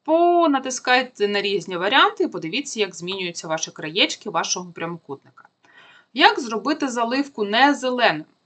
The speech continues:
Тому що хочу робити світлофор, хочу, щоб заливка не була не зелена. Якщо у вас праворуч немає такого меню, як у мене, то ви йдете «Об'єкт», «Заповнення та штрих»,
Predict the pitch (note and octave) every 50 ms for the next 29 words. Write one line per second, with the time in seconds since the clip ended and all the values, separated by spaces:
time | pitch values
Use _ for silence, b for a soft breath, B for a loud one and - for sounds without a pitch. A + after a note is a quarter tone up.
0 | _ _ _ _ _ - F#3 G3+ G#3+ G3+ - G#3 - B3 A3+ A3+ G#3+ G3+ F#3 F#3
1 | F#3 F#3 F#3 F#3 F#3 - G#3+ G#3+ G#3 B3 C4 - G4+ B4 B4 - - C#4 C#4+ -
2 | - - - A#3 G3 F3+ F#3+ G3+ C#4+ F4+ F4+ - G#3+ E3+ E3 D#3+ D#3 E3 E3+ G#3+
3 | A#3 B3 - - E3+ F3 F#3+ F#3 F3+ D#3+ D#3 C#3+ C3 B2 - _ _ _ _ -
4 | F#3+ G#3+ - - A4 A#4 G#4+ D4 G#3 A3+ B3 A3+ - - - - _ - G3 G3+
5 | G#3+ G#3+ G3+ F3+ F3 E3+ - G3 F#3+ G3+ G3+ F3+ D3+ - E3+ - - F#3+ F#3 F3+
6 | F#3 F3 F3 F3 E3+ E3 D#3 D#3 D#3 - G#3+ B3+ E4+ C5 C5+ B4+ G#4 b b b
7 | b b b b _ - C#4 D4 D#4+ D#4+ C#4+ G#3 A3 G#3+ G#3+ - G#3 F#3 - -
8 | - E3+ D#3 D3+ D#3+ D3+ D3 D#3 F#3 A3 B3+ D#4+ G4 G4+ - - - _ _ _
9 | _ _ _ _ _ _ _ _ _ _ _ _ _ _ _ _ _ _ _ _
10 | _ _ _ _ _ - F3+ A3 B3+ B3 F4 F4 E4 C#4 A3+ G#3 G3 F#3+ E3+ -
11 | F3 E3+ E3 - - - - D4 F#4 G4+ A#4 - - - - -